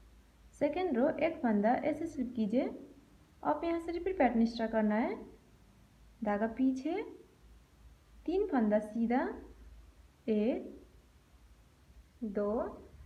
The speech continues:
तीन, धागा आगे, फिर पांच फंदा उल्टा, एक, दो, तीन,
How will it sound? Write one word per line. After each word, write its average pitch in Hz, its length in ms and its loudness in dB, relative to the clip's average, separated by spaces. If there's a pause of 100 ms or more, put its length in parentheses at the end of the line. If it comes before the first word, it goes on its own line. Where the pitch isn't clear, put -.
(1400)
तीन, 208 300 -4 (840)
धागा 214 420 0
आगे, 269 260 -4 (1200)
फिर 330 340 -2
पांच 349 260 0
फंदा 226 420 2
उल्टा, 208 400 -4 (1300)
एक, 233 400 0 (1400)
दो, 202 320 -2 (1600)
तीन, 220 280 -2